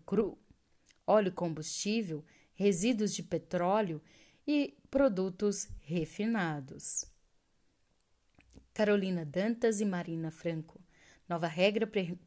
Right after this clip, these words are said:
permite queima de óleo em casos de vazamento no mar. G um, seis de outubro de dois mil e dezessete, disponível no site. Letra A.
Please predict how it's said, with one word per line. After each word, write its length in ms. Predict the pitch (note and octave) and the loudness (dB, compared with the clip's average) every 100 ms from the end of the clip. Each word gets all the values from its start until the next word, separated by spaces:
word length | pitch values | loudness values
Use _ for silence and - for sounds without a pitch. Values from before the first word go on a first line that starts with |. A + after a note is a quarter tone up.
| - | -4
permite 580 | F#3 E3 F3+ G#3 - | -4 -2 -4 -4 -8
queima 460 | G3+ - F3 F#3 G3+ | -10 -6 -4 -4 -4
de 140 | E3 D#3+ | -6 -4
óleo 340 | E3 F#3+ G#3+ - _ _ _ _ _ _ | 0 0 -2 -10 _ _ _ _ _ _
em 160 | B3+ C4+ | 2 4
casos 380 | G3 F3 F#3 | 4 2 0
de 40 | F#3 | -2
vazamento 640 | G3 G3 G#3+ G#3 E3 D#3+ | 0 0 0 -2 -4 -4
no 80 | E3+ | -6
mar. 320 | E3+ D#3+ D#3 - _ _ | -4 -4 -6 -10 _ _
G 300 | - D#3+ F#3+ | -10 0 2
um, 340 | F3 E3 A3 C4 | 2 0 -4 -6
seis 340 | - - F3+ E3+ | -8 -2 -2 -2
de 80 | |
outubro 460 | E3+ D#3 F3 F#3 A3+ | -6 -8 -8 -4 -4
de 60 | G3+ | -2
dois 180 | F#3 F3+ | -4 -4
mil 120 | E3 | -8
e 20 | |
dezessete, 720 | D3 - D#3+ - E3 G3 - - _ _ _ _ | -8 -10 -8 -6 -6 -6 -10 -20 _ _ _ _
disponível 800 | - C4 D4 B3+ F3+ F3 F3+ F#3 | -8 -2 2 2 2 0 -2 -4
no 180 | F3+ G3 | -8 -6
site. 680 | G3+ - D#3+ D3 - - - _ _ _ _ _ _ _ _ - - - - _ _ | -2 -2 -2 -6 -12 -16 -16 _ _ _ _ _ _ _ _ -20 -20 -20 -20 _ _
Letra 480 | - E4+ E4 D#4 D#4+ - | 2 2 2 0 0 -2
A. 220 | - D#3 | -6 -6